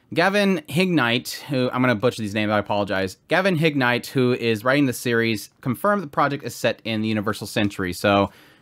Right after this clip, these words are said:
it'll be in this particular time frame. So we're, we're two of two. He also stated that Thunderbolt and oh eight M S Team were actually influences for the project, which that is a plus for me. I think Thunderbolt was, was a lot of fun. oh eight M S Team is easily one of my favorite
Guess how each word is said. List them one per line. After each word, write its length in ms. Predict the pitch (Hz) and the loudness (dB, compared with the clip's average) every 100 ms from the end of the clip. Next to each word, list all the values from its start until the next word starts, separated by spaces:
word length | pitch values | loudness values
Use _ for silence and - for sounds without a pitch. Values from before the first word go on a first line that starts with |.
| _ _ | _ _
it'll 160 | 113 | 0
be 320 | 101 120 107 98 | 2 2 2 -2
in 140 | 95 98 | -2 0
this 180 | 95 - | 0 -2
particular 380 | 107 107 104 | -4 -2 -2
time 260 | 92 104 98 | -2 -2 0
frame. 220 | - 101 | -2 -2
So 100 | 117 | 0
we're, 160 | 151 156 | -2 0
we're 100 | 156 | 0
two 180 | 156 190 | 0 0
of 100 | 165 | 0
two. 300 | 226 139 90 - _ | 0 0 -2 -10 _
He 80 | 165 | -2
also 220 | 208 220 | 0 0
stated 260 | 175 185 160 | 0 0 2
that 220 | 147 - | 0 0
Thunderbolt 520 | 190 208 185 190 190 - | 0 0 0 0 0 -2
and 200 | 131 127 - | -2 -2 0
oh 120 | 160 | 0
eight 180 | 156 - | 0 -2
M 100 | 135 | -2
S 160 | 135 - | -2 -4
Team 240 | - 113 | -4 0
were 180 | 107 104 | 0 0
actually 300 | 110 - 113 | -4 -4 -4
influences 580 | 110 110 - 196 190 170 | -4 -4 0 0 0 -4
for 120 | 156 | -4
the 40 | |
project, 420 | 139 160 147 147 160 | 0 0 2 0 0
which 260 | 147 - | -4 -4
that 260 | 160 233 254 | -2 -2 -2
is 160 | 247 | -2
a 80 | 226 | -2
plus 320 | - - 165 | -2 -2 -2
for 140 | - 165 | -2 0
me. 200 | 165 160 | 2 2
I 120 | 151 | 0
think 160 | 160 151 | 0 2
Thunderbolt 340 | 151 143 139 | 2 2 0
was, 140 | 135 - - | -4 -8 -6
was 160 | 117 117 | -2 0
a 60 | |
lot 160 | 120 131 | 2 0
of 60 | |
fun. 380 | - 127 123 123 - - _ _ | 2 2 4 0 -6 -20 _ _
oh 140 | - 175 | 0 2
eight 180 | 180 151 | 2 0
M 140 | 160 | 2
S 220 | 151 151 | 2 0
Team 200 | - 139 | 0 0
is 80 | 120 | 0
easily 300 | 123 131 127 | -2 -2 0
one 120 | 120 | 0
of 40 | 117 | 0
my 100 | 104 | -2
favorite 520 | - 117 113 117 - | 0 0 2 0 -4